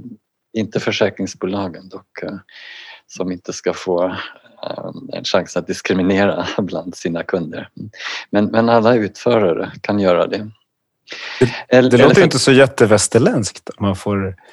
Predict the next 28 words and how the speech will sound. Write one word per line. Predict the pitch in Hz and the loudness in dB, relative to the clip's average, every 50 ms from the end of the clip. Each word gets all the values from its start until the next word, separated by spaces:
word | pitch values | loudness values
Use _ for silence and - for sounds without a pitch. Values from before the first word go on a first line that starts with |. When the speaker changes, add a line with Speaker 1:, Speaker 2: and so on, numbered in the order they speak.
| - - - _ _ _ _ _ _ | -20 -20 -20 _ _ _ _ _ _
Speaker 2:
ta | - - 107 | -4 -2 -2
att | 101 - | 2 4
alla | 127 127 113 107 107 | 6 6 6 6 6
måste | 113 131 127 - - - - | 6 6 4 4 2 0 0
ansluta | - 175 139 - 107 101 - 92 | 2 2 0 0 -2 -4 -4 -4
sig | 92 92 | -6 -6
till | 92 - - 87 | -6 -8 -10 -8
system. | - 95 - - 98 95 110 101 - _ _ _ _ _ _ _ _ _ _ _ _ _ _ - - - - - - - - 120 - - _ _ _ _ - | -8 -8 -6 -6 -6 -6 -6 -10 -16 _ _ _ _ _ _ _ _ _ _ _ _ _ _ -20 -20 -20 -16 -10 -4 -2 -2 -2 -4 -6 _ _ _ _ -6
Speaker 1:
Ja, | 113 110 117 117 117 117 120 123 123 120 120 120 - | -4 -2 0 2 4 4 6 6 6 6 4 2 0
kanske | - - 139 127 120 110 - - - 120 | 0 2 4 4 4 4 2 2 2 2
det, | 110 110 117 127 127 127 120 110 107 110 | 2 6 6 6 8 8 8 8 8 8
men, | 110 110 110 110 113 110 110 110 - 110 | 8 6 6 6 6 4 2 0 -2 -2
men, | 104 107 110 107 104 104 104 104 104 104 101 | 0 2 2 4 4 2 2 2 2 2 0
eh, | 101 98 98 98 98 101 101 101 101 - - - - | 0 0 0 -2 -2 -2 -2 -4 -6 -8 -8 -2 -2
principen | 113 104 - - - 123 135 - - - 143 135 131 | 0 0 0 0 2 4 2 2 2 2 2 2 2
finns | 131 - - 120 107 - - 104 | 0 0 0 0 0 2 0 0
etablerad | 95 90 - 123 110 104 98 101 98 95 95 98 95 101 | 0 2 2 2 4 4 4 4 6 6 6 6 6 6
överallt. | 104 98 92 95 98 104 110 110 95 90 90 - - - | 6 6 6 4 2 4 4 2 2 0 -4 -6 -6 0
Alla | - 104 92 - 98 95 | 0 0 2 2 2 2
i | 95 | 2
Sverige | 98 - - 104 98 95 95 98 | 0 0 2 4 4 4 4 2
måste | 101 101 101 131 - - | 0 0 -2 -2 0 0
ha | 95 | 0
ett | 92 - | 0 0
personnummer | - 104 - - 104 101 90 92 92 90 92 92 95 | 0 0 2 2 0 0 2 0 -2 -2 -2 -2 -4
till | 95 - - 98 | -4 -4 -8 -8
exempel, | 95 - - 98 95 92 - 98 - 98 | -8 -2 0 0 0 0 -2 -2 -2 -2
eh, | 104 - - - 104 104 101 - | -4 -6 -8 -6 -4 -4 -4 -4